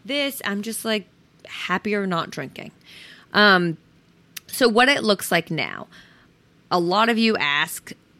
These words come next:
"What do you order when you're out to a dinner or a bar or whatever?" So if I am at a dinner that has a good cocktail menu,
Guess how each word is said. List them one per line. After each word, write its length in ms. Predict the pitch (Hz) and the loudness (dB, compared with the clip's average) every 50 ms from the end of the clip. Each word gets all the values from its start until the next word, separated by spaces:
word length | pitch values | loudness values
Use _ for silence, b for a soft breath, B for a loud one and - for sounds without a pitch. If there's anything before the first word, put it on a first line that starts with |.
| _ _ | _ _
"What 260 | - 180 175 214 233 226 | -6 2 2 4 4 4
do 80 | - | 2
you 60 | 240 | 2
order 240 | 208 196 208 190 190 | 2 2 2 4 2
when 160 | 180 175 175 | 2 2 2
you're 160 | 175 160 - - | 2 2 0 0
out 180 | 170 - 185 | -2 -2 -2
to 120 | - - 180 | -2 -2 -2
a 40 | |
dinner 340 | 185 277 302 285 269 262 247 | 0 0 2 2 4 2 2
or 200 | - 170 165 165 | 4 4 2 2
a 40 | 160 | 2
bar 420 | 156 202 214 214 208 208 202 196 | 2 2 4 4 6 4 4 2
or 60 | 170 165 | 0 -2
whatever?" 440 | 151 160 160 160 147 - - - b b b b | -2 -2 -2 -2 -4 -4 -8 -12 b b b b
So 500 | - - - 220 208 202 196 190 170 - - | -8 -2 2 4 4 4 2 0 -2 -4 -6
if 140 | 208 190 - | -8 -6 -6
I 220 | - 214 247 285 | -4 -4 -2 -2
am 120 | 330 339 | -2 -2
at 260 | 330 302 302 285 269 - - | -2 -2 -2 -2 -4 -6 -6
a 320 | - 202 196 190 190 185 185 | -2 -2 0 0 0 -2 -4
dinner 600 | 175 147 185 180 165 151 147 160 165 185 202 - - _ | -4 -2 -2 -2 -2 -2 -4 -4 -4 -4 -4 -8 -8 _
that 140 | - 175 165 | -4 -2 -2
has 160 | 175 180 165 | -2 -2 -2
a 40 | 170 | -4
good 360 | 147 131 131 175 185 185 - | -6 0 2 2 2 2 0
cocktail 420 | - 214 185 165 - - - 156 | -2 -2 -2 -2 -2 -6 -8 -8
menu, 560 | 151 151 151 147 147 143 139 117 123 170 214 | -6 -6 -8 -8 -8 -8 -10 -8 -6 -6 -8